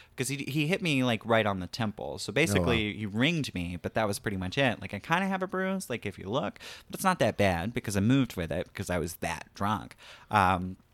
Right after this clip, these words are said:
Speaker 1: and we're smoking with it and it's just like, I was like, "Why are you guys all in blues?" And he goes, "Yeah, because a Marine fucking punched a gay guy." Uh,
Speaker 2: <laughs> Just like that, he said it?
Speaker 1: Yeah, yeah, yeah. Uh, and then I start chuckling.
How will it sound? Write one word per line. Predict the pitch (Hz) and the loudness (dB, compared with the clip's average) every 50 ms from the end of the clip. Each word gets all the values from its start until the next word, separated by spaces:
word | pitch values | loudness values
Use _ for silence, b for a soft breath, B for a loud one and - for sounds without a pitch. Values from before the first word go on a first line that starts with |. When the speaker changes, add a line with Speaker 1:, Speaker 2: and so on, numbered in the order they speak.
| _ - - | _ -8 -6
Speaker 1:
and | 113 107 | -4 -4
we're | 110 110 | -4 -4
smoking | - - - 151 165 196 - 143 110 98 | -4 -2 0 0 0 0 0 -4 -4 -4
with | 101 92 87 | -4 -4 -2
it | 92 92 - - | -2 -4 -4 -6
and | - 92 | -6 -8
it's | 95 90 - - | -8 -8 -8 -10
just | 95 90 - | -10 -8 -6
like, | 101 95 92 - - _ b b b b b b b b | -4 -6 -6 -6 -10 _ b b b b b b b b
I | 123 127 | -8 -8
was | 147 - - | -6 -6 -8
like, | 135 - | -10 -10
"Why | - 127 147 | -10 -8 -8
are | |
you | 190 208 220 | -6 -6 -6
guys | 190 - 165 165 - | -6 -4 -4 -4 -4
all | 156 151 151 147 147 | -4 -4 -2 -2 0
in | 135 107 98 | 0 0 0
blues?" | 92 110 147 190 190 131 98 90 | 0 0 0 0 0 -2 -4 -4
And | 82 | -6
he | 82 | -6
goes, | 80 82 82 85 | -6 -8 -8 -6
"Yeah, | 104 139 147 139 85 | -4 -2 -2 -2 -2
because | 85 - 98 - - | -4 -6 -10 -10 -10
a | 98 90 | -10 -8
Marine | 92 92 101 104 110 131 143 143 131 107 95 90 b b b b | -6 -6 -4 -4 -2 -2 -2 -2 -2 -2 -4 -6 b b b b
fucking | b - - 120 - 98 90 87 - _ | b -6 -6 -4 -4 -4 -8 -8 -8 _
punched | - - - 143 143 139 135 - - - | -6 -4 -2 0 0 0 -2 -4 -4 -4
a | 98 | -6
gay | 85 87 - 98 104 123 143 | -6 -4 -2 0 0 0 0
guy." | 131 - - 73 71 - - - - b b b b b b | -2 -4 -6 -8 -8 -10 -12 -14 -18 b b b b b b
Uh, | - 101 95 92 90 90 90 90 92 92 - - 226 - 190 220 233 - | 2 2 4 4 4 4 2 2 4 6 10 12 12 12 12 8 4 4
Speaker 2:
<laughs> | - - 269 | 0 0 6
Just | 254 277 302 226 | 8 8 10 12
like | 330 330 302 - | 10 10 12 12
that, | 311 240 214 | 12 12 12
he | - | 12
said | 254 - - 208 214 233 | 12 12 12 12 12 12
it? | 294 277 214 - - - | 12 8 8 6 2 -2
Speaker 1:
Yeah, | 139 135 220 247 247 202 143 | 4 6 8 10 10 10 8
yeah, | 127 156 185 180 | 6 6 4 4
yeah. | 170 170 170 156 143 139 123 113 - b b b b b b - 120 117 110 104 104 104 | 6 6 6 8 8 8 6 4 2 b b b b b b 4 6 6 8 8 8 6
Uh, | - - | 6 4
and | 120 123 131 | 2 4 4
then | 139 135 131 131 | 6 6 4 4
I | 117 113 113 131 156 180 | 4 2 2 2 2 0
start | 175 - - - 151 127 110 - - | -2 -2 0 2 4 4 4 2 -2
chuckling. | - - 131 131 139 - 110 82 78 - - - - - - - | -4 0 2 2 2 0 -4 -10 -10 -10 -12 -14 -14 -16 -18 -20